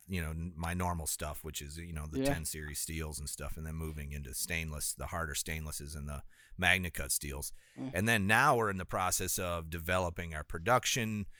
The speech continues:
Speaker 1: work on the knives themselves. We have
Speaker 2: I was just gonna
Speaker 1: New
Speaker 2: ask
Speaker 1: Jersey
Speaker 2: about
Speaker 1: Steel
Speaker 2: that, yeah.
Speaker 1: Baron cutting them,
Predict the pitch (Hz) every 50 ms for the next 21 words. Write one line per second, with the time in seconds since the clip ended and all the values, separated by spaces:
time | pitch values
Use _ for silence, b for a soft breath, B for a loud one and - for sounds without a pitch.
0 | B B B B B 101 101 113 110 110 107 101 - - - 92 90 90 85 80
1 | 82 85 95 101 107 101 98 92 90 82 78 80 78 - - 110 107 104 101 101
2 | 98 87 82 85 80 80 90 87 85 80 80 78 76 73 73 - - - - -
3 | - - 143 147 170 220 254 - 190 180 90 87 - - - - 107 107 113 110
4 | 104 98 107 104 107 104 104 101 101 95 87 82 - - 113 107 104 107 104 104
5 | 98 101 101 101 101 98 98